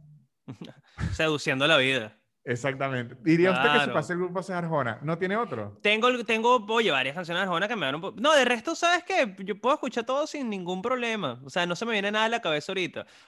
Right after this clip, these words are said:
Speaker 1: Porque yo cuando escucho salsa me la vacilo, así sea mi salsa erótica o cualquier tipo de salsa,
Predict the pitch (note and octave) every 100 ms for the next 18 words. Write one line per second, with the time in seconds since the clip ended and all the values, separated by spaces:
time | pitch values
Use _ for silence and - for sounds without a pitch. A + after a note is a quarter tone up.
0 | - D3+ D3+ E3 D#3 G#3 G#3 E3+ F#3+ F#3
1 | G#3 G3+ F#3+ A#3 G#3+ C3 A2 - D#3 G#3+
2 | A3 F3 - C#3+ E3 F3+ F3+ - C3+ B2+
3 | C3+ F#3 G3 - F3+ C3 B2 C3 C#3 D#3
4 | D3+ D#3 F3+ G3 - F#3+